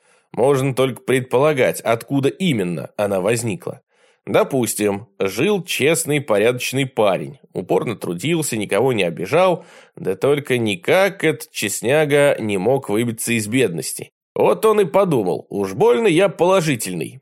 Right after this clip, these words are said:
по рукам и ногам вяжут меня заповеди Христовы, правила приличия и уголовное законодательство. А не послать бы мне всю эту хрень к парижской Богоматери?"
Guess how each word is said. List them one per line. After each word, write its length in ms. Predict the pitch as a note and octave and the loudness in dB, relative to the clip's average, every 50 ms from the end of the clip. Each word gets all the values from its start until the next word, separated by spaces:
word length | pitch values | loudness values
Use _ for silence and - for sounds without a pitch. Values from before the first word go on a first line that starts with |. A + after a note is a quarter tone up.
| _ - | _ -2
по 100 | E2+ G2 | 0 0
рукам 460 | G#2+ G#2 G2 - C3+ D3+ E3 D#3+ D#3 | 0 0 0 0 2 2 4 4 4
и 60 | D#3 | 4
ногам 500 | D#3 D#3+ D#3 C3+ C#3+ D#3+ E3 D#3 C#3 B2 | 4 2 2 4 4 4 4 4 2 2
вяжут 400 | A#2 C3 C#3 C#3 B2 A2+ - - | 2 4 4 4 2 2 -2 -4
меня 280 | B2 C3 B2+ B2+ B2 A2+ | -2 0 2 2 2 2
заповеди 540 | G#2 C3+ C#3+ C3+ C3+ A2+ A2+ A#2 A2+ A2 G#2 | 4 2 2 2 2 0 0 0 0 -2 -2
Христовы, 680 | - G#2+ A#2 C3 B2+ - - D3 C3+ A#2 G2 - - - _ _ _ _ _ _ | -2 -2 -2 -2 -2 -2 0 2 2 2 2 0 -4 -10 _ _ _ _ _ _
правила 400 | - - G#2+ B2 B2 B2 A#2+ A2+ | 0 2 4 4 4 4 4 2
приличия 600 | G#2 G#2+ G#2+ F#2+ F2+ G2 C3+ E3 E3+ D3+ - A#2 | 2 0 -2 -2 0 0 0 0 0 0 0 -2
и 80 | G2 G2 | 0 0
уголовное 580 | G#2 G2+ G2+ G2+ A2+ C#3 D#3 D#3+ D3 D3 C#3 B2 | 0 0 2 2 4 4 4 2 4 2 2 2
законодательство. 1080 | G#2 A2 A2 - C3 D3 D#3+ D#3 C#3+ B2+ A2 G2 - G2 F#2+ - - F#2+ F2+ - - _ _ _ _ _ - | 2 0 -2 0 2 2 4 4 4 4 4 4 0 -2 -6 -4 -4 -4 -4 -4 -6 _ _ _ _ _ -2
А 200 | - - A#2+ B2 | 0 2 2 2
не 160 | A#2 A#2 A2 | 2 0 -2
послать 600 | G#2+ - A#2 A#2 A2+ A2 - - G#3+ A3+ A#3+ G3+ | -2 0 2 2 2 0 0 0 0 2 2 0
бы 200 | D#3 A#2+ A#2+ A#2 | 0 0 0 0
мне 200 | A#2 B2 E3+ G3 | 2 2 0 0
всю 280 | E3+ C3 - - F3 F#3 | 0 -2 -2 -2 0 -2
эту 200 | D3 - - A2+ | -2 -2 -2 -4
хрень 420 | G#2 - - A2 G2+ A2 C3 D3 | -4 -4 -4 -2 0 0 0 -2
к 100 | C#3 - | -6 -2
парижской 500 | - C3 A#2+ G#2+ G2+ G2 - - - D3+ | 0 0 2 2 0 -2 -2 -4 -2 0
Богоматери?" 840 | F3 E3 F#3+ G3+ G#3 B3 B3+ B3+ A3 C#3 - - - F#2 D#2+ - - | 0 2 2 4 4 4 4 4 2 2 2 0 -4 -4 -6 -8 -14